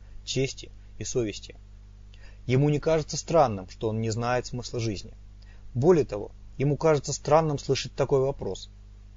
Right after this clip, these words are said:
Для нового человека не задаваться большими вопросами превратилось в норму. Вырваться из этой психологической клетки могут единицы, обладающие очень сильной волей. Основная масса состоит из слабых людей,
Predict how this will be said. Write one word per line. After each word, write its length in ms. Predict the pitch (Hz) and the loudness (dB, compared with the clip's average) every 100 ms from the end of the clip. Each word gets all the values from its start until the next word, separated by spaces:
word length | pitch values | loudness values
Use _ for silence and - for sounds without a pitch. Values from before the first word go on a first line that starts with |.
| - - - - - | -20 -20 -20 -10 2
Для 160 | 139 | 4
нового 320 | 151 147 127 | 6 4 2
человека 520 | 127 135 147 180 120 - - | 0 2 2 2 0 -6 -6
не 120 | 139 139 | 2 4
задаваться 500 | 139 151 139 - 120 | 4 6 4 2 0
большими 400 | 131 - 135 123 | 0 0 -4 -2
вопросами 640 | 123 151 202 - 113 104 - - | -4 0 -2 -2 -10 -12 -14 -4
превратилось 560 | 139 135 131 151 139 - - | 0 2 2 0 -4 -6 -8
в 140 | 123 | 0
норму. 360 | 147 165 117 95 - - - - - - - - - - - - | 4 4 4 0 -14 -20 -20 -20 -20 -20 -18 -18 -18 -18 -18 -4
Вырваться 480 | 123 156 156 120 123 | 4 6 6 4 2
из 100 | 117 | 2
этой 180 | 135 131 | 2 2
психологической 760 | - - 143 143 135 - - - | -4 -2 2 4 2 -2 -6 0
клетки 340 | 151 185 - | 2 2 0
могут 340 | 113 139 131 | 0 2 2
единицы, 600 | 131 131 147 123 - - - - - - - - - | 0 0 0 -2 -4 -12 -16 -18 -18 -18 -18 -18 -8
обладающие 640 | 120 127 131 143 135 - - | 0 2 4 4 4 0 -4
очень 360 | 143 156 - 156 | 0 2 2 -4
сильной 400 | - 117 123 127 | -4 -2 -2 0
волей. 380 | 117 110 98 - - - - - - | 0 0 -2 -10 -16 -18 -18 -14 -10
Основная 440 | - 135 147 151 | -6 -2 0 0
масса 300 | 151 180 - | 0 0 -2
состоит 400 | - - 143 139 | -4 -4 -2 -2
из 80 | 139 | -2
слабых 440 | - 151 143 117 113 | -2 2 2 2 -2
людей, 300 | 101 104 | -4 -6